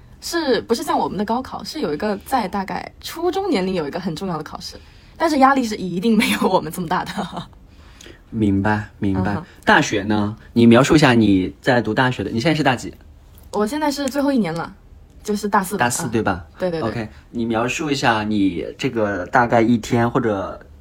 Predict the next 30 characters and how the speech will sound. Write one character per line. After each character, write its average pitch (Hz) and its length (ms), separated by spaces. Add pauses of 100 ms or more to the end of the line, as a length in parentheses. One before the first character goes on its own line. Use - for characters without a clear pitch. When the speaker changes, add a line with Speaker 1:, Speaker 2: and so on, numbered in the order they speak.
(280)
Speaker 2:
就 123 220
一 113 100
个 139 100
礼 110 140
拜 110 260
你 95 140
的 95 200
课 123 280
程 98 240
的 101 100
安 110 200
排， 92 320
你 92 100
自 117 140
己 104 40
的 92 80
生 107 160
活 104 80
状 110 220
态 101 80
是 92 80
怎 87 160
样 82 80
子 85 80
的， 80 140
在 - 100
大 87 160
学 - 140
校 - 180
园？ - 180